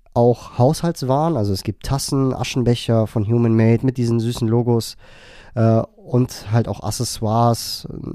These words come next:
in Form von Herzlogos, Motiven und, und sowas, was die Marke auch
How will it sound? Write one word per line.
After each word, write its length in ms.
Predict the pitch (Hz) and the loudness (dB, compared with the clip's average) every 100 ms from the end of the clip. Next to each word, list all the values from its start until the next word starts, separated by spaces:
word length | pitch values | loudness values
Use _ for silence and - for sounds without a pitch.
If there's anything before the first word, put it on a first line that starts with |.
| - - - 50 - | -12 -14 -14 -16 -6
in 140 | 120 | -4
Form 220 | 120 139 131 | 0 0 0
von 140 | 151 | 0
Herzlogos, 640 | 107 107 - 113 107 110 | 2 0 -2 -4 -2 -2
Motiven 760 | 139 151 107 107 110 110 110 107 | -2 -2 0 0 2 2 2 0
und, 200 | 104 107 | -4 -8
und 140 | 104 | -6
sowas, 360 | 113 107 113 - - - - - - | -4 -2 -4 -6 -20 -20 -20 -20 -4
was 220 | 120 131 | 0 0
die 120 | - 127 | 2 2
Marke 360 | 120 - 147 | 2 2 0
auch 300 | 117 127 - | 2 0 -2